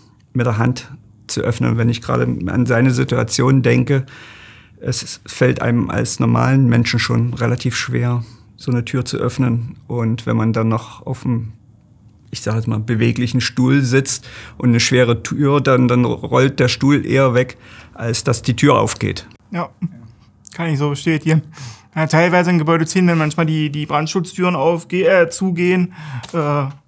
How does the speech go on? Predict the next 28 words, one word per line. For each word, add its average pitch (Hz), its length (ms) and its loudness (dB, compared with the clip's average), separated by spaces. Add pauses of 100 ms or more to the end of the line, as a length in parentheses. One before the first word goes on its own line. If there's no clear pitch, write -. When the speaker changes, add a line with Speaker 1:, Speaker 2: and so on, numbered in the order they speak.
(160)
Speaker 2:
stehe - 200 -10
ich 143 60 -10
dann 147 140 -6
auch 156 120 -4
erstmal 170 240 2
da 160 120 2
und 156 200 -2
rupp 160 140 -6
dann 180 140 -2
erstmal 160 260 -4
an 165 60 -2
der 156 140 -2
Tür, 190 180 -4
bis 165 180 -2
ich 170 120 -2
sie 185 100 -4
dann 156 160 -2
irgendwann 151 260 -2
offen 143 340 -4
hab. 131 180 -8 (420)
Aber 165 160 4
das 185 160 0
ist - 140 2
zum 180 140 4
Glück, 175 300 4
äh, 156 300 2 (140)
relativ 143 400 0
selten. 123 420 -8